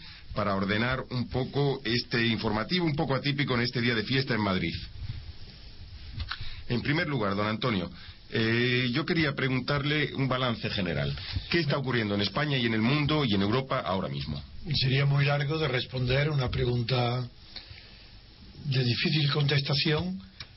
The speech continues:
Speaker 2: porque los lectores saben que yo no soy un periodista, sino un analista, y que no hablo más que de aquello que sé, eh, de lo poco que sé de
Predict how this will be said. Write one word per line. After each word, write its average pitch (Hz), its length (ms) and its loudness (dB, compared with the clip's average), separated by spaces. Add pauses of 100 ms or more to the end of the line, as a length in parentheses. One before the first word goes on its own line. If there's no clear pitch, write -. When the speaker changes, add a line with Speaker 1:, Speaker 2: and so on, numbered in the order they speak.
(140)
Speaker 2:
porque 120 840 0 (240)
los 113 220 -2
lectores 117 520 0
saben 131 320 2
que 143 100 2
yo 123 140 2
no 117 80 0
soy 120 220 2
un 120 100 2
periodista, 131 460 2
sino 127 240 2
un 120 120 2
analista, 127 540 0 (500)
y 151 120 2
que 131 120 2
no 127 320 2
hablo 135 240 0
más 139 180 0
que 127 120 -2
de 120 80 0
aquello 135 380 2
que - 120 -2
sé, - 300 2 (720)
eh, 117 440 0
de 120 80 2
lo 113 160 2
poco 196 440 0 (340)
que 120 120 -2
sé 156 260 2
de 113 180 -2